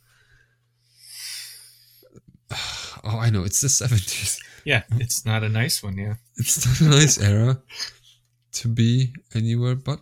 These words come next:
Speaker 1: wh-, anything but white. It's very odd, and it's just, like, the anachronisms just in general. Like, these people smoking pipes.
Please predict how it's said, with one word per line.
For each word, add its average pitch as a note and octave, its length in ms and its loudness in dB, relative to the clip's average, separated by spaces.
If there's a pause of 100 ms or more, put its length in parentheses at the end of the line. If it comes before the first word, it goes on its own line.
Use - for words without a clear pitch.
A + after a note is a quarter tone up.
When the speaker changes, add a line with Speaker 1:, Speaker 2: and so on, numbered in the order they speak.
(100)
Speaker 1:
wh-, C3+ 220 -6
anything C#3 500 -2
but C#3+ 180 -6
white. D#3 400 0
It's - 280 -6
very A2 600 0
odd, A#2+ 280 0 (340)
and C#3 160 0
it's C3+ 140 -2
just, D3 180 0
like, C3+ 140 4
the C#3+ 140 4
anachronisms B2+ 680 2
just - 220 2
in A#2 120 4
general. G#2 380 4
Like, F2 200 0
these - 140 -4
people B2 300 4
smoking G2 500 0
pipes. A#2 680 0